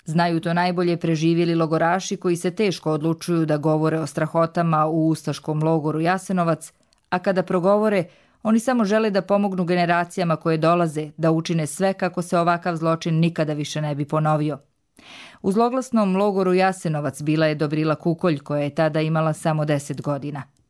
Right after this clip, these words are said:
Slike strahota iz tog vremena i danas su žive i progone je. O svom najtežem danu u logoru Dobrila svjedoči.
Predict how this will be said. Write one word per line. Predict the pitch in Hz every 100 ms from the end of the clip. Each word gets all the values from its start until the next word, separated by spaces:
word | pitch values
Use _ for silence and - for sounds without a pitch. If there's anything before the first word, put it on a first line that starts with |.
| _ -
Slike | 175 160 165
strahota | 160 165 156 175 180 175
iz | 139
tog | 190 175
vremena | 185 190 185 175
i | 160
danas | 180 185 170
su | 151
žive | 139 156 156 156
i | 147
progone | 151 143 151 147 147
je. | 139 _ _ _ _ -
O | 160
svom | 165 165 160
najtežem | 170 175 185 175 185
danu | 180 175 185
u | 180
logoru | 180 175 170 165 160 -
Dobrila | 165 160 151 147
svjedoči. | 139 151 135 139 -